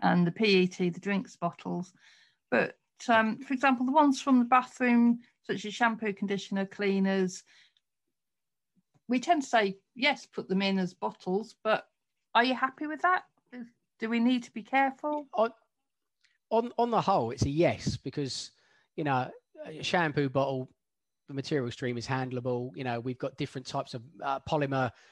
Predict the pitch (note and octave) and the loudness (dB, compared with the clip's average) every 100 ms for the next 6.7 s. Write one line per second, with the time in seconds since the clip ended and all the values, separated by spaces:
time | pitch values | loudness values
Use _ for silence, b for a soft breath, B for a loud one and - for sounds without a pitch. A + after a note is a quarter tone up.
0 | b - B2 - D3 A#2 - C#3+ - C3+ | b -10 -10 -8 -8 -10 -2 -2 -2 -8
1 | - C3 C3 B2 C3+ C3 C3 B2+ C3+ C3 | -2 0 0 -4 -6 -6 -4 -2 0 0
2 | B2+ A#2+ C3+ B2 B2+ B2+ C#3 C3 B2 A#2 | -4 -4 -6 -6 -6 -4 -4 -4 -6 -8
3 | - C3+ - b b b b D#3+ G3 F#3+ | -4 -4 -6 b b b b -8 -4 -2
4 | D#3+ D#3+ C#3+ C3+ C3 C3+ _ _ - C#3 | 2 2 0 -2 -2 -4 _ _ -8 -2
5 | C#3+ D3+ D3 - A#2 - - A2 - G2+ | 0 0 -2 -6 -8 -10 -16 -14 -12 -12
6 | F#2+ A2+ b b b C3+ C3 | -14 -18 b b b -6 -4